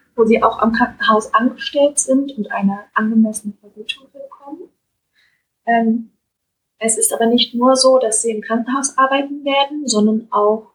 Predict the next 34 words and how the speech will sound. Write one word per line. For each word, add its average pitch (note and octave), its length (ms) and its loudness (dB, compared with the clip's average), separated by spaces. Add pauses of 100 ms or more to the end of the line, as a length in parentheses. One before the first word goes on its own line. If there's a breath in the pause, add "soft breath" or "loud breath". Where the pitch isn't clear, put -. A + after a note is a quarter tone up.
bei G#3 200 0
außerklinischen G#3+ 880 -2 (640)
Heb-, A#3 240 0
Kolleginnen, D4+ 580 0
also G#3 140 -10
Hebammen, C4 600 -4 (640)
bedeutet G#3+ 420 0
auch F#3 140 -4
in F#3+ 100 0
Geburtshäusern, A3 1080 0
bei G3+ 120 -2
Hebammen, G#3 420 2
die F#3+ 160 0
Wochenbettbetreuung A3 920 -4
machen G3 280 -14 (400)
oder G#3+ 280 4
bei G3+ 280 2
Hebammen, G3+ 360 -4
die G3+ 100 -8
Hausgeburtshilfe - 840 -4 (160)
anbieten. F3 280 -20 (1500 soft breath)
Wenn A3 200 2
man A#3+ 340 0
in A3+ 140 2
den A3 220 2
Inhalt B3 480 -10
des - 120 0
Studiums G3 640 -6
geht, D4 200 -12
dann A3 160 -10
haben G#3+ 140 -2
wir G#3 80 -2
drei G3+ 300 0
Lernbereiche. G#3 840 -4